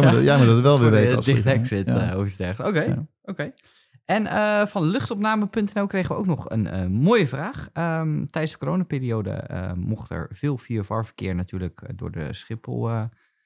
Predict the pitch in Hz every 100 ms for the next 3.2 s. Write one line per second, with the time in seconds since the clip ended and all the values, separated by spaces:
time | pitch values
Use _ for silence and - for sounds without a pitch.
0 | _ _ 104 104 104 101 98 98 107 -
1 | 110 98 95 98 98 104 95 - 104 -
2 | 185 _ _ _ _ _ - 135 139 139
3 | 135 131